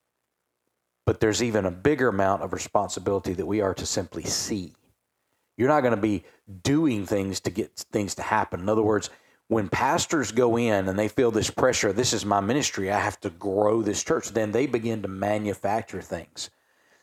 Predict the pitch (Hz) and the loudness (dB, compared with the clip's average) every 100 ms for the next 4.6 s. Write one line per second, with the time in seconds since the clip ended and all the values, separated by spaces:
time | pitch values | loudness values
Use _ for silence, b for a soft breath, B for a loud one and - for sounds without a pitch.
0 | - 123 123 185 196 175 160 127 107 101 | -2 -2 0 0 0 0 2 2 2 0
1 | 101 190 190 139 151 160 113 - 113 127 | 0 -2 0 2 2 0 -2 0 0 0
2 | - 98 92 104 120 - 151 143 123 _ | -4 -4 -2 -4 -4 -4 -4 -4 -6 _
3 | b b 135 - 135 135 120 101 104 98 | b b -2 2 2 4 2 2 2 2
4 | 85 98 85 73 - | 0 -2 -2 -8 -10